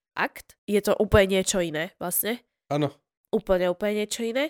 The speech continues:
Speaker 1: Jednak tá masturbácia je vlastne o tej sebaláske, to nazvime, a o tom uspokojení samého seba. Zatiaľ, čo ten sex je vlastne určitým sociálnym spojením osôb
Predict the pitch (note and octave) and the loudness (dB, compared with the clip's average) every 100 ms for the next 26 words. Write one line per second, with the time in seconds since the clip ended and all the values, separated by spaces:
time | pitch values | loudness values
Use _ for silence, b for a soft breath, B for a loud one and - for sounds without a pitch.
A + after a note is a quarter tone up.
0 | - G#3 G#3 A3+ A3+ - G#3 G3 G3 - | 0 0 4 2 0 0 2 2 0 -2
1 | A3 G#3 G3+ - A3+ G3+ G3 F#3+ F#3+ - | -2 0 -2 -2 -2 0 0 -2 -4 -4
2 | G3 F#3+ - - F#3+ F3+ F3+ - _ _ | -2 -4 -4 -4 -2 -2 -4 -12 _ _
3 | - - F#3+ G3+ G3+ G3 - B3 A#3+ A#3 | -6 -2 0 2 0 0 -2 -2 0 -2
4 | B3 C#4 F4 B3 F#3+ - G3+ G#3 G#3 G#3+ | -2 0 0 0 -2 -4 -4 -6 -8 -8
5 | A3 G#3+ G#3+ G#3 A3+ G3+ - F#3 B3+ B | -6 -4 -4 -4 -4 -6 -6 -4 -4 B
6 | B B - G#3+ - A#3+ B3 A#3+ - G#3 | B B -2 -2 0 2 2 0 -6 -6
7 | G#3 G3 - A#3 - - - - F#3+ G3 | -6 -6 -2 -2 -2 -4 -4 -4 -2 0
8 | F#3+ F#3 F#3+ F3+ - F#3+ - - G3 - | 0 0 -4 -4 -4 -4 -4 -6 -6 -6
9 | G3 G3+ F#3+ - - G3+ - G3 F#3 F#3 | -6 -6 -6 -6 -6 -6 -4 -4 -4 -8
10 | - F#3 F3 E3+ F#3+ C4+ - G#3 - G#3 | -6 -2 -2 -4 -8 -6 -2 0 2 2
11 | C4 - | 2 0